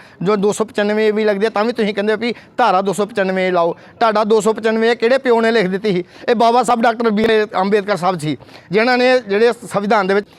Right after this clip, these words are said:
ਅੱਜ ਉਹਨਾਂ ਦੇ ਧਾਰਾਂ ਦੇ ਤਹਿਤ ਤੁਸੀਂ ਪਰੋਲ ਮੰਗਣ ਤੁਰੇ ਹੋ। ਡਾਕਟਰ ਬੀ ਆਰ ਅੰਬੇਦਕਰ ਸਾਹਿਬ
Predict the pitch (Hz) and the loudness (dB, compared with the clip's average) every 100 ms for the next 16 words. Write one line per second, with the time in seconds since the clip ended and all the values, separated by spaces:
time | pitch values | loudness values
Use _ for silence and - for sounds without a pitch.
0 | - - 208 226 226 254 285 294 277 277 | -16 -2 -2 0 0 2 2 0 0 0
1 | 254 233 233 247 254 254 233 240 226 226 | 2 2 0 2 2 0 0 0 2 2
2 | 233 233 226 220 202 202 143 - _ _ | 2 2 0 0 2 2 0 -6 _ _
3 | _ _ _ _ _ - - - - - | _ _ _ _ _ -20 -20 -20 -20 -20
4 | - - - - - - 151 175 202 214 | -20 -20 -20 -20 -20 -4 0 0 2 0
5 | 214 220 220 214 202 208 202 202 220 247 | 2 2 2 0 0 -2 0 0 0 -2